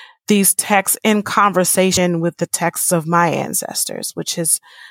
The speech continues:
made me love it even more. And so then I began to teach it that way, where we're reading Plato. We might read, say, how it inspired Huey P. Newton or someone else, for example.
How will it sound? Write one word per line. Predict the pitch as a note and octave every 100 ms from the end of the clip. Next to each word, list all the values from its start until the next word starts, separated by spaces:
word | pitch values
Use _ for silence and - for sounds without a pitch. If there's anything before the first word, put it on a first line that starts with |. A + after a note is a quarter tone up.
| _
made | - G3
me | F#3
love | F#3 F3+
it |
even | F3+ E3+
more. | F3+ G3
And | F#3 F3
so | F3+
then | D#3
I | F#3
began | F3+ E3+ F3
to | E3 -
teach | - - G#3+ -
it | -
that | - -
way, | - G1+ - - - - -
where | F#3
we're | E3 F#3+
reading | E3+ E3+ A3 C4 B3+ F3
Plato. | - E3 D#3+ D#3+ C#3+ -
We | F3
might | F3 F3+ F#3+ B2+
read, | F3 G3 F#3 -
say, | - F#3 E3+ E3+ E3 - - -
how | - F#3 E3+
it | F3
inspired | E3+ E3 - E3+ E3 E3+ D#3+
Huey | - F#3 E3+ F3
P. | F#3+ F3
Newton | F3+ G3 D3 B2+ - _ - -
or | E3+
someone | D#3 F#3+ F3 F3+
else, | G3+ F3+ D3+
for | - D3
example. | C#3 C3 A#2 - G#2